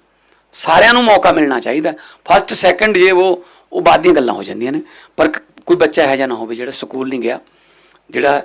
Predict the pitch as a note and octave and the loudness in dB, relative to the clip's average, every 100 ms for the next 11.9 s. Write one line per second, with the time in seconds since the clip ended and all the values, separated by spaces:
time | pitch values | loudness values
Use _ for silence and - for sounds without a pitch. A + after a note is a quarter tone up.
0 | - C#3 - - - A#2 A#2 D#3 - D3 | -6 -4 -4 -6 -4 -4 -4 -8 -6 -4
1 | C3+ C#3 C#3+ C3+ C#3+ C#3 - A#2 A2+ A#2 | -4 -4 -6 -6 -6 -6 -6 -6 -6 -6
2 | C3+ C3+ B2+ C3 B2+ C3 C3 A2+ B2+ - | -12 -12 -12 -8 -8 -8 -12 -10 -10 -8
3 | C3 C3+ A#2+ - - - - C3+ C#3 C#3 | -10 -10 -12 -14 -20 -20 -18 -10 -6 -2
4 | C#3 C#3 C#3 C#3 C#3 C3 B2 - C#3+ - | -2 -2 -6 -8 -6 -6 -6 -4 -6 -6
5 | C#3+ D#3 D3 C#3 C3+ B2+ C3 B2 C3 A#2+ | -8 -6 -6 -6 -8 -8 -8 -8 -10 -10
6 | - - - _ - D3 B2+ C#3+ D3+ C3+ | -16 -20 -20 _ -8 -6 -6 -8 -10 -12
7 | - - B2 B2+ F3 E3+ D#3 E3 D#3 C#3 | -16 -14 -6 -2 -2 -4 -6 -6 -4 -6
8 | C3+ C3+ C3 C3 B2+ B2+ C3 - D3+ E3 | -6 -6 -4 -6 -8 -10 -10 -12 -12 -12
9 | E3 C#3+ - - _ - C3 D3 C#3+ C#3 | -12 -14 -16 -20 _ -8 -4 -2 0 0
10 | C3+ C#3 C#3+ C#3 - D3 D#3 - _ _ | 0 -2 -2 -4 -8 -10 -10 -14 _ _
11 | _ - D#3+ D3 D3+ C3+ A2+ - - | _ 0 2 4 2 -2 -8 -10 -16